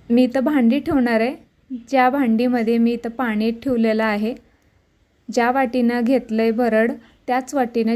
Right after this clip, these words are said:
चार वाट्या असं पाणी वापरलं आहे. आता ह्याला झाकण झाकून उकळी येईपर्यंत ठेवायचं. ह्या पाण्याला आता उकळी आलेली आहे. जे भिजत ठेवलं होतं एका चमच्याने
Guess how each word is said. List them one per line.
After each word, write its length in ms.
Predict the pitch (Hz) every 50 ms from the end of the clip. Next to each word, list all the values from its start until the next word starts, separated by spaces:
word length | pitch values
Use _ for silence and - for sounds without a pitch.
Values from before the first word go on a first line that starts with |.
| 233 233
चार 260 | - 254 240 254 269
वाट्या 300 | 277 269 254 262 247 233
असं 180 | 226 226 247 247
पाणी 340 | 247 320 262 226 214 226
वापरलं 460 | 262 269 240 240 - 208 185 185 175 175
आहे. 100 | 180 226 - _ _ _ _ _ _ -
आता 180 | - - - 240
ह्याला 300 | 233 254 240 240 254 262
झाकण 540 | 226 262 294 285 220 226 - - 269 285
झाकून 460 | 294 285 311 254 220 - - 233 254 254 - - _ _ _ -
उकळी 380 | 254 247 - - - 285 302
येईपर्यंत 800 | 294 294 269 233 226 233 233 233 220 220 220 220 214 214 - - 359 440 - - _ _ _ _ _ _ _ -
ठेवायचं. 460 | 330 262 214 208 190 175 - - 170 - - - - - - - - - - - _ _ _ _ _ _ _ _ _ _ _ _ _
ह्या 140 | - - 302
पाण्याला 480 | 294 302 302 269 247 240 254 262 285 311
आता 220 | 302 294 294 277 285 - -
उकळी 360 | 254 233 - 262 262 285 294
आलेली 360 | 277 262 240 233 226 226 240
आहे. 380 | 247 240 233 233 226 233 294 - - _ _ _ _ _ - _ _ _ _ - 220
जे 180 | 220 254 262 262
भिजत 480 | 220 214 269 233 - 269 285 285 285
ठेवलं 360 | - 339 285 247 233 226 220 208
होतं 260 | 202 208 - 277 370 - _ _ _ _ -
एका 280 | - 226 226 226 262 277
चमच्याने 720 | 277 - 320 262 233 233 233 233 269 262 262 233 233 262